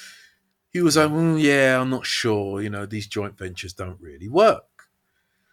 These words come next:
But Guy was really,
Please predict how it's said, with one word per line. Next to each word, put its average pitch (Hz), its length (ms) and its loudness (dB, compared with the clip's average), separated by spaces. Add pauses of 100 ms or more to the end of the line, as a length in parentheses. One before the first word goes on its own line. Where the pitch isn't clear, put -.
(280)
But - 180 -12
Guy 151 580 6
was 135 240 -4
really, 135 920 2